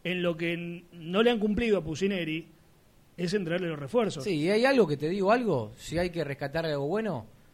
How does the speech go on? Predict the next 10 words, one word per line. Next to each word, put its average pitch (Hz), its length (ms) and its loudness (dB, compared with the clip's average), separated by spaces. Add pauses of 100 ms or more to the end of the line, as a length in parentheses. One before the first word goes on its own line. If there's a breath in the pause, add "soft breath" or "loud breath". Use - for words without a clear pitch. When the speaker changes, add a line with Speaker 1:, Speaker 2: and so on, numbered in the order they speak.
(380 soft breath)
Speaker 2:
con 185 240 2
poco 262 240 6
acertó 170 360 0
bastante. 117 480 -2 (200)
Speaker 1:
Sí. - 160 -16
Speaker 2:
Trayendo 160 460 0
libre 196 260 0
a 175 40 2
Luca 190 260 0
Rodríguez, 190 500 -2